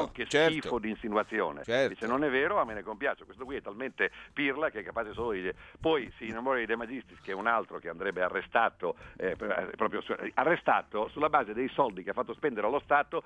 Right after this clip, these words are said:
Speaker 1: per le sue inchieste fasulle.
Speaker 2: Mhm.
Speaker 1: Anche lì c'è sempre, vuole andare a vedere cosa è costato allo Stato questo, altro che gli sprechi dei parlamentari. Questo qui è costato allo Stato almeno dieci milioni di euro tra lui e Genchi di intercettazioni grottesche.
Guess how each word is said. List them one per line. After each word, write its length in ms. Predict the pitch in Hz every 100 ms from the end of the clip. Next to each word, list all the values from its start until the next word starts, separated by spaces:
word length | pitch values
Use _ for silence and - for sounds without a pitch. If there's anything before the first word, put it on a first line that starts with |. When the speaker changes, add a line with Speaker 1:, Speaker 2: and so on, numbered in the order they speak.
| -
Speaker 1:
per 120 | - 143
le 60 |
sue 180 | 120 165
inchieste 380 | 131 143 131 127
fasulle. 520 | 123 117 110 104 107
Speaker 2:
Mhm. 160 | 87 92
Speaker 1:
Anche 220 | 123 120
lì 140 | 160 135
c'è 160 | 131
sempre, 200 | 127 139
vuole 160 | 104 107
andare 220 | 101 139
a 40 | 156
vedere 460 | 147 165 147 147 - -
cosa 200 | 123 127
è 20 |
costato 420 | 123 - 151 143
allo 120 | 131
Stato 440 | 120 131 135 131 123
questo, 200 | 120 120
altro 280 | 180 214 214
che 240 | 185 160 - -
gli 100 | -
sprechi 360 | - 170 160 156
dei 120 | 147
parlamentari. 720 | 143 139 131 131 127 104 95 - - - -
Questo 320 | 240 226 233
qui 240 | - 165 139
è 40 |
costato 400 | 190 - 175 143
allo 100 | 170
Stato 280 | 165 - 135
almeno 340 | 165 196 196 147
dieci 360 | 131 233 -
milioni 340 | 165 160 226 180
di 140 | 147
euro 320 | 220 233 208
tra 160 | 165 156
lui 200 | 208 196
e 60 | 156
Genchi 540 | 196 226 220 - 220 - -
di 80 |
intercettazioni 720 | 202 202 208 202 196 240 254 214
grottesche. 1000 | 147 240 247 _ - 247 - - 240